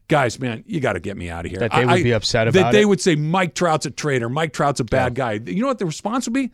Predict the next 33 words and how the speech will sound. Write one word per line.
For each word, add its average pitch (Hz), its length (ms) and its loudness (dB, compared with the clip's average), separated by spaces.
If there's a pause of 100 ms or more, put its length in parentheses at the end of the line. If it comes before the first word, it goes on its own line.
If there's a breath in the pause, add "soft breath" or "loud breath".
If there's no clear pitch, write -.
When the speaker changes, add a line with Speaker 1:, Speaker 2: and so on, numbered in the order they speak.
Speaker 1:
"I - 80 -6
get 294 300 2
it. - 200 0 (140)
Speaker 2:
Mm-hmm. 98 260 -10
Speaker 1:
Yeah, 285 340 6
good 247 200 -4
for - 80 -4
you, 302 200 2
man. 254 240 0
Go 285 120 -2
play 277 240 0
in 269 60 0
some 247 180 -2
games 247 320 -2
that 220 80 -4
matter." 208 460 -2 (680)
And, 233 240 2
and 202 320 2 (300 loud breath)
that 202 160 6
he's 185 160 4
not 180 260 2
getting 247 220 0
traded 160 460 -2
is, - 260 -6 (320)
A, 127 300 2
he 165 200 -6
obviously 165 380 -2
has 123 180 -2
not 147 460 -2
insisted 143 720 -2
on 127 160 -2
it 139 80 -6
happening, 98 580 -6